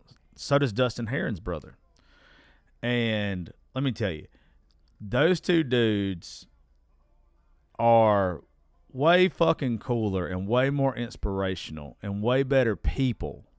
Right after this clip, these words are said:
than ninety-nine point nine percent of anybody you're gonna find on social media. They have a, why they aren't the people that are getting glorified on social media pisses me off.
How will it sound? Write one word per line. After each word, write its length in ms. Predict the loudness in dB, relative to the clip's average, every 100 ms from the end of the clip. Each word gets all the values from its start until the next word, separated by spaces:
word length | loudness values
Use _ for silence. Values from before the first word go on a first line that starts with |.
| _ _ _ _ _ _ _ -20 _ _ _ _
than 260 | -4 0 4
ninety-nine 640 | 6 6 6 4 4 4
point 360 | 2 0 -2 -2
nine 380 | 0 2 2 2
percent 800 | -2 -4 -4 -2 -2 -2 -10 -20 _ -16
of 140 | -6
anybody 460 | -2 2 4 4 4
you're 60 |
gonna 140 | 2 -2
find 320 | -2 -4 -4
on 80 | -8
social 380 | -10 -12 -12
media. 340 | -16 -16 -20 -20 _ _ _ _ _ _ _ _ _ _ _ _ _ _
They 200 | -4 0
have 180 | 2 2
a, 140 | 0 -4 -12 _ _
why 460 | -12 0 4 8 6
they 720 | 6 4 4 4 2 -2 -6 -18 _ -6
aren't 240 | -2 -2
the 60 | 0
people 320 | 2 2 2
that 100 | 2
are 80 | 2
getting 240 | 2 -2 0
glorified 520 | 2 2 2 0 0
on 100 | -2
social 340 | -2 -4 -2
media 400 | -4 -2 -2 -6 -6
pisses 380 | -6 -6 -6 -10
me 140 | -12
off. 340 | -12 -18 -20